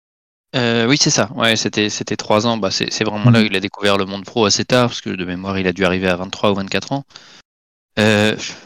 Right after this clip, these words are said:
Speaker 1: honnêtement, ça me, rien de tout ce que tu viens de dire ne me surprend. Euh, c'est un joueur qui est capable de,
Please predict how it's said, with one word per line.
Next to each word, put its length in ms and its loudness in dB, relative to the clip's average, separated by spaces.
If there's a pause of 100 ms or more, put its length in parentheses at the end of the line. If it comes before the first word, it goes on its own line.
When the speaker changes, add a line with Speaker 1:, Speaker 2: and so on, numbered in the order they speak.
Speaker 1:
honnêtement, 360 0
ça 180 0
me, 760 -4
rien 400 0
de 80 2
tout 160 -10
ce 80 -14
que 100 -12
tu 120 -2
viens 120 2
de 60 -4
dire 160 2
ne 80 -4
me 40 -6
surprend. 640 -4
Euh, 200 -8
c'est 120 -6
un 100 0
joueur 200 -2
qui 80 -4
est 60 0
capable 420 0
de, 300 -2